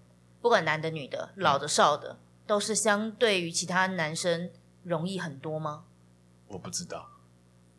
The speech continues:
Speaker 1: 哦。
Speaker 2: 我还真不知道这件事欸。<laughs>
Speaker 1: 真的啊，呃，
Speaker 2: 嗯。
Speaker 1: 我相信现场的工作伙伴一定都能认同我这句话，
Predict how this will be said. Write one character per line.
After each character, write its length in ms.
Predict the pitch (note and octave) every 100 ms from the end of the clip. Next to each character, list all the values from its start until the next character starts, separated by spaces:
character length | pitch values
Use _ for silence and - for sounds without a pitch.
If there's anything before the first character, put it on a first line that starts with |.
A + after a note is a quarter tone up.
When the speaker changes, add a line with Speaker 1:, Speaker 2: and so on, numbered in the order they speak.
| - -
Speaker 1:
哦。 100 | -
Speaker 2:
我 40 | D#3
还 80 | F#2+
真 200 | A#2 A#2
不 80 | A#2
知 120 | G2+
道 100 | F#2
这 100 | F#2
件 220 | E2+ E2+
事 220 | - F2
欸。 100 | D2+ - - _ - -
<laughs> 400 | - - - - - - _ - - - - - - - - - _ _ _ -
Speaker 1:
真 240 | F4+ G4+
的 60 | A4
啊， 420 | F#4+ F4+ F4 F4 E4+ - -
呃， 160 | C4 B3
Speaker 2:
嗯。 80 |
Speaker 1:
我 160 | - A3
相 200 | - C#4+
信 260 | C#4+ C4+ B3
现 180 | D4
场 280 | B3 F#3+ D#3+ - - - -
的 100 | G3+
工 180 | A#3
作 100 | A#3
伙 120 | G3+ D3
伴 180 | F3
一 40 | E3
定 200 | E3+ E3
都 140 | E3
能 140 | E3 D3
认 160 | E3
同 180 | D3 C3+
我 60 | B2
这 120 | C3+
句 120 | B2+
话， 220 | C3+ -